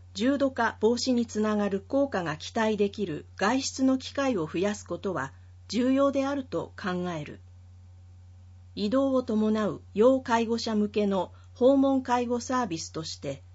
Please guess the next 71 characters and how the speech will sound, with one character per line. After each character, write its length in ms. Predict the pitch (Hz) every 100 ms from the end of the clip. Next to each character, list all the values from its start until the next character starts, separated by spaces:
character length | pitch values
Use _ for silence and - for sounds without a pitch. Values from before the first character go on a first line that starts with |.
| - - - - - -
タ 140 | 285
ク 100 | -
シ 180 | - 214
ー 80 | 190
な 120 | 196
ど 120 | 185
の 200 | 160 143
交 220 | - 262 277
通 240 | 277 277
機 160 | 269 -
関 240 | 269 233
を 100 | 165
利 140 | 160
用 180 | 196 220
し 100 | 226
た 120 | 226 202
場 220 | 202 196
合 100 | 190
の 280 | 180 175 -
移 140 | 185
動 220 | 214 220
中 260 | 208 208 208
も、 260 | 185 185 - - - - - -
ヘ 160 | 269
ル 120 | 285 277
パ 220 | 202 180
ー 60 |
が 140 | 160 156
介 260 | 254 294
助 160 | 262 226
す 180 | - 175
る 160 | 151 - -
身 320 | - 254 277
体 260 | 262 262 254
介 280 | 262 247 214
護 160 | 160
中 260 | 156 240 254
心 280 | - 254 240
型 260 | 233 220
の 100 | 214
サ 220 | 208 269
ー 40 | 277
ビ 100 | 233
ス 120 | -
な 140 | 185 190
ど 100 | 180
が 220 | 151 156
あ 60 | 165
り、 240 | 143 - - - - - - -
い 120 | 196
ず 140 | 226
れ 100 | 233
も 180 | 220 208
ケ 220 | - 240
ア 80 | 269
プ 140 | 294
ラ 120 | 285 254
ン 100 | 196
に 160 | 165
位 40 | 160
置 140 | 254
づ 140 | 247
け 160 | 262 262
ら 120 | 262
れ 100 | 254
て 120 | -
い 120 | 165 151
る 100 | 156
場 240 | 170 185
合 80 | 190
に 340 | 185 180 -